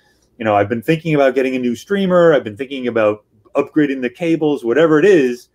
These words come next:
So a lot of my shops have actually done okay,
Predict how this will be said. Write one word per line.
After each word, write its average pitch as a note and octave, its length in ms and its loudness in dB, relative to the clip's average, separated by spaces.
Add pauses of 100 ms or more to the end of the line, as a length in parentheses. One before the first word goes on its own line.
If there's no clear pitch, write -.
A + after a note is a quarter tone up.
(480)
So A#2+ 640 -2
a C3 60 -10
lot C3+ 260 -4
of D3 80 -8
my C3 420 -8
shops D3+ 460 -8
have G#2 200 -6
actually A#2+ 500 -8 (100)
done A#2+ 500 -4
okay, A2+ 680 -2